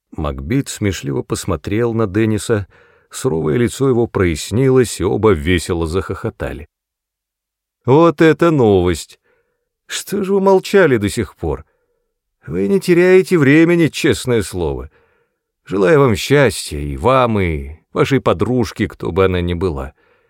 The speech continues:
И хорошо будет, если я в вас не ошибся. Ну, раз так,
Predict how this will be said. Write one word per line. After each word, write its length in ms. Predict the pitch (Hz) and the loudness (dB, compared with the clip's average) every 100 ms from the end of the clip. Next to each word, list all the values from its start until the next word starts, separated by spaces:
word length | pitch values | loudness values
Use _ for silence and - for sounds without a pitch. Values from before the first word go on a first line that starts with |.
| _ _ _ _ _ - | _ _ _ _ _ -6
И 180 | 202 | -4
хорошо 460 | 143 131 110 - 143 | 0 2 2 2 -2
будет, 320 | 80 73 73 | 0 -4 -6
если 280 | 78 69 73 | -6 -6 -4
я 200 | 85 90 | 0 0
в 80 | 82 | 0
вас 320 | 85 78 - | 0 -2 -6
не 100 | 92 | -4
ошибся. 560 | 92 85 71 - - - _ _ _ _ _ _ _ _ _ _ _ | -4 -4 -10 -12 -16 -20 _ _ _ _ _ _ _ _ _ _ _
Ну, 500 | - 98 160 185 190 170 _ _ _ _ _ _ _ _ _ | -6 -2 2 2 0 -2 _ _ _ _ _ _ _ _ _
раз 360 | 175 185 147 - | -8 -4 -4 2
так, 340 | 156 131 - | 2 2 -4